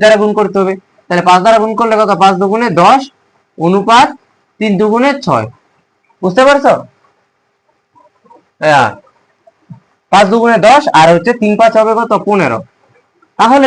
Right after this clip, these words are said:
দেখো এই যে এই জায়গায় কিউর মান দশ, এই জায়গায় কিউর মান কত? দশ। তাহলে সেম সেম হয়ে গেল। এখন আমরা দেখি পি অনুপাত আর, পিটা কত ছিল? এই যে ছয়,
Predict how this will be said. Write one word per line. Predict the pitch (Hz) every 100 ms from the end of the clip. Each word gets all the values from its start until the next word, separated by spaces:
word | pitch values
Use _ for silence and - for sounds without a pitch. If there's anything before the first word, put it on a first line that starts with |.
| 208
দেখো | 170 160 202 - _ _ -
এই | 185 196
যে | 202 196
এই | 214
জায়গায় | 254 262 262
কিউর | 220 226 226
মান | 233 196
দশ, | 220 285 - _ _ -
এই | 175 190
জায়গায় | 240 247 226
কিউর | 214 214 220
মান | 220 220
কত? | 214 185 165
দশ। | 226 - _ _ 180
তাহলে | 202 220 220
সেম | 220 208
সেম | 233 196
হয়ে | 208 196
গেল। | 202 196 - - 202
এখন | 202 214
আমরা | 208 208 202
দেখি | 202 208 -
পি | 233 262 330 - _ _ -
অনুপাত | 180 208 202 254 302 - _ _ 185 190
আর, | - - _ _ _ _ _ _ -
পিটা | 247 262 233
কত | 240 240
ছিল? | 220 196
এই | 190
যে | 180 -
ছয়, | 147 117